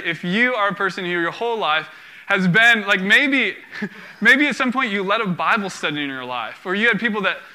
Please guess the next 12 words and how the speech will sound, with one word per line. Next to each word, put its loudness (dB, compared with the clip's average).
would -4
come 0
to 0
you, 0
or -2
you 0
were, 0
like, -2
led -2
the, -2
you -6
know -2